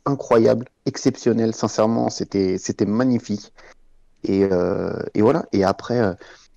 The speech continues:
la lecture, c'est de se dire, on prend ce, ce, ce un zéro, finalement, sur, sur une, ils ont plusieurs occasions. Green fait quand même deux, trois arrêts, la tête de Aouar, la volée pied gauche où il fait un miracle.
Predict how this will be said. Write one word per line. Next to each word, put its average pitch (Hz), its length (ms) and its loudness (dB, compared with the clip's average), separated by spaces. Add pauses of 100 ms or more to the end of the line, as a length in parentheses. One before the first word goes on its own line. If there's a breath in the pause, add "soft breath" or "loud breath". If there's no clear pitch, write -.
(140)
la 95 120 0
lecture, 98 320 -2
c'est 98 160 -4
de - 40 -16
se 104 100 -2
dire, 107 220 -2
on 98 100 -2
prend - 180 -4
ce, 98 380 -4
ce, - 320 -6
ce - 200 -8
un 101 220 2
zéro, 131 380 6
finalement, 107 520 2
sur, - 320 -2 (840 loud breath)
sur - 320 2
une, 113 260 4 (160)
ils 110 260 0
ont 117 80 4
plusieurs 113 400 0
occasions. 147 380 4
Green 120 240 2
fait 107 140 -2
quand 104 120 0
même 104 180 2
deux, 104 120 0
trois 110 300 0
arrêts, 127 260 4
la 101 100 2
tête 98 220 -2
de 107 80 2
Aouar, 120 360 4
la 95 120 4
volée 107 320 0
pied 113 160 0
gauche 113 280 2
où 101 60 -2
il 95 60 -2
fait - 140 -4
un 98 100 2
miracle. 123 640 0